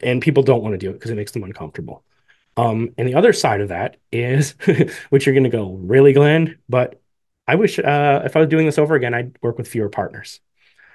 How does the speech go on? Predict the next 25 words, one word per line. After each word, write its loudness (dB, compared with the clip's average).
Um, -2
when, 2
what 2
you 6
don't 0
realize 0
is -6
if -8
you -4
take -4
on 0
a 0
partner, -6
um, -4
we're 2
talking 0
joint 2
ventures. -16
You -8
take -2
on 2
a 2
joint -2
venture -2
partner. -8